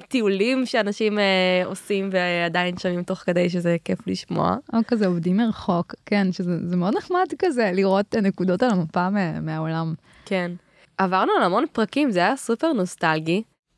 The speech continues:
Speaker 1: יהודית, מה הלאה?
Speaker 2: אז יהודית של פעם הייתה עם תוכניות עשר שנה קדימה, ויהודית של היום מבינה שהיא בקושי יכולה לתכנן את המחר.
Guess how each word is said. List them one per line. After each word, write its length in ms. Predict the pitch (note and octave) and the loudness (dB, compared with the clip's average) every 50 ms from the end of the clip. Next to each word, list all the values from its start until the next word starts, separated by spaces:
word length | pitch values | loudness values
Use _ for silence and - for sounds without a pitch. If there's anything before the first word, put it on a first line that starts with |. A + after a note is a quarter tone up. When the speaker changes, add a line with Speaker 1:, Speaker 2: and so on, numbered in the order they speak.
| _ _ - | _ _ -4
Speaker 1:
יהודית, 420 | F#3+ G#3 A3+ B3 F#4+ G#4+ - - F3+ | -2 0 2 2 0 -2 -2 -4 -2
מה 200 | F3+ F3 G3 D4 | 0 2 2 2
הלאה? 420 | D4 C#4+ C#4 D4 D4+ C4 F3+ D3+ D3 - _ _ _ _ _ _ - - - | 2 0 0 2 2 0 0 -2 -4 -8 _ _ _ _ _ _ -10 -6 -4
Speaker 2:
אז 220 | G3 F3+ E3 - | -4 -4 -4 -4
יהודית 280 | F#3+ A3 A#3+ F4 F4+ - | -2 -2 0 0 0 0
של 140 | A#3+ G3 | -2 -2
פעם 460 | E3+ - - A#3 A#3+ A#3 A#3 A3+ A3 F#3 | -2 -2 0 2 4 4 4 4 2 2
הייתה 220 | F3+ F3 G#3 G3 | 0 2 2 2
עם 200 | G3+ A3 A#3 A3 | 2 2 2 0
תוכניות 480 | - - - - G#3 G3 F#3 F#3+ F#3+ G3+ | 0 -2 -2 0 0 2 2 2 0 -2
עשר 220 | F#3 - A3 G#3 | -2 -2 -2 -4
שנה 240 | - - E3 D#3+ E3 | -2 -4 -4 -4 -6
קדימה, 520 | - - D#3+ E3+ - D#3+ D#3 F3 G#3+ A#3 A3 F3 - | -6 -6 -6 -6 -4 -4 -2 0 2 2 0 0 0
ויהודית 300 | F3 F3 F3+ F#3 F3+ - | 0 0 0 0 0 0
של 100 | - F3+ | 0 0
היום 200 | D#3 E3 F3 F3 | 0 0 0 0
מבינה 300 | F3+ E3+ D#3+ D#3 D#3 E3 | -2 -2 -2 -4 -4 -4
שהיא 140 | - - E3 | -4 -6 -6
בקושי 280 | D#3+ - D#3 D#3+ G3 | -6 -4 -4 -4 -4
יכולה 200 | F#3 - - D#3+ | -2 0 0 0
לתכנן 280 | E3 - E3+ - E3 D#3+ | 2 0 0 0 -2 0
את 80 | D#3+ - | -2 -2
המחר. 460 | E3 D#3+ - - E3+ D#3+ D#3+ F#3+ | -4 -4 -4 -4 -2 0 0 0